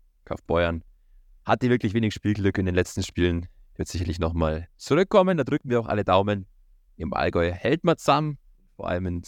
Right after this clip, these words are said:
hinsichtlich Kooperationspartner. Jetzt habe ich grad die aktuelle Kaderliste vom E C Bad Tölz offen, weil das kann ich mir nicht bieten lassen. Das muss ich sofort nachrecherchieren. Ich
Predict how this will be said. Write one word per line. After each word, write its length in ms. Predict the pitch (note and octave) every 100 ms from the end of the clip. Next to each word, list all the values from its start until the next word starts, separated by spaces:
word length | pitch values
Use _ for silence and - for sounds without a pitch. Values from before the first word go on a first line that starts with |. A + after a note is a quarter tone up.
| -
hinsichtlich 440 | G#2+ G2+ G2 F#2+ -
Kooperationspartner. 1040 | G#2 - G2 - B2+ - G2+ F#2 A2 C3 _ _ _ _ -
Jetzt 140 | A2+ D3
habe 160 | F#3
ich 100 | A3+
grad 340 | C#3+ E3+ - C#3+
die 260 | C#3+ C3+
aktuelle 360 | - - C#3 B2
Kaderliste 520 | D3+ F#3 A2+ - G2+
vom 160 | G2+ A#2
E 60 |
C 100 | -
Bad 180 | - G2+
Tölz 260 | C3+ F#3 -
offen, 380 | E2+ - D3 A#3 - - -
weil 280 | E2+ G2 A#2+
das 220 | G#2 -
kann 160 | G#2
ich 80 | G2+
mir 60 | G#2
nicht 160 | G2
bieten 220 | D#3+ - F#2+
lassen. 200 | F#2+ -
Das 160 | G2
muss 120 | B2+
ich 80 | B2
sofort 320 | A2 - A2+
nachrecherchieren. 760 | A#2 C3 A2+ G2 F#2 - B2 D#3+ _ _ - _ _ _ -
Ich 260 | C3+ -